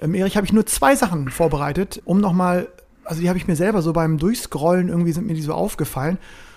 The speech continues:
und da hab ich gedacht, die, die schreibst du mal auf, beziehungsweise rechnest du sie mal aus.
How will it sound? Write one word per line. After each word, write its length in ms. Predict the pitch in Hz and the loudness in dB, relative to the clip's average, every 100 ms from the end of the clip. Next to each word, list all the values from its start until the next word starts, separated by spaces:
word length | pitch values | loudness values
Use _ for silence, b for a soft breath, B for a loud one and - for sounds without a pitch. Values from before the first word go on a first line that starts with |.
| B | B
und 160 | 151 | -8
da 60 | 165 | -6
hab 60 | 160 | -4
ich 60 | |
gedacht, 260 | 180 165 - | -4 -4 -4
die, 140 | 185 | -4
die 140 | 170 160 | -4 -6
schreibst 360 | - 170 - | -6 -8 -4
du 40 | 175 | -2
mal 100 | 156 | 0
auf, 220 | 175 - | -2 -6
beziehungsweise 580 | 151 180 156 151 147 139 B B B | -6 -6 -4 -4 -4 -6 B B B
rechnest 360 | 160 170 190 - | -2 2 0 0
du 60 | |
sie 160 | 147 175 | -2 0
mal 160 | 160 - | 0 0
aus. 420 | 175 156 214 | 0 0 -2